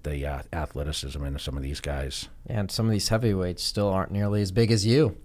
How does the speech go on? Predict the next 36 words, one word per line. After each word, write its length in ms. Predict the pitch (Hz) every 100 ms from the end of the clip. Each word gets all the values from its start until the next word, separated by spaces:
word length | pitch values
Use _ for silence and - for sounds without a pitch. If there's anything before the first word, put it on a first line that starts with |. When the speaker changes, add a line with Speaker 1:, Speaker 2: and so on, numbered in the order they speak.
| -
Speaker 2:
I 60 | 117
mean, 160 | 113
that's 160 | 117 120
just 40 |
Speaker 1:
Yeah, 100 | 180
Speaker 2:
how 80 | 170
Speaker 1:
but 80 | 170
Speaker 2:
it 40 |
Speaker 1:
they're 120 | 185 180
Speaker 2:
is. 80 |
Speaker 1:
ta-, 160 | - -
they're 160 | 143 143
taller, 480 | - 92 90 90
you 100 | 90
know. 220 | 82 85 85
I 80 |
mean, 220 | 82 82 80
it's, 280 | 80 -
uh, 300 | 76 76 73 73 - - - - - - - - -
but 180 | - 85
some 160 | - 117
of 60 |
'em 60 | 98
have 200 | - 85
impressive. 760 | - 80 73 - 80 - 78 73
I 60 |
mean, 300 | 76 76 73 -
just 220 | 82 -
that 160 | 82
they 140 | - 78
have 240 | 80 78
the 60 | 76
speed 500 | - - 87 82 76
and 180 | 71 71
the, 160 | 73
uh, 220 | 71 67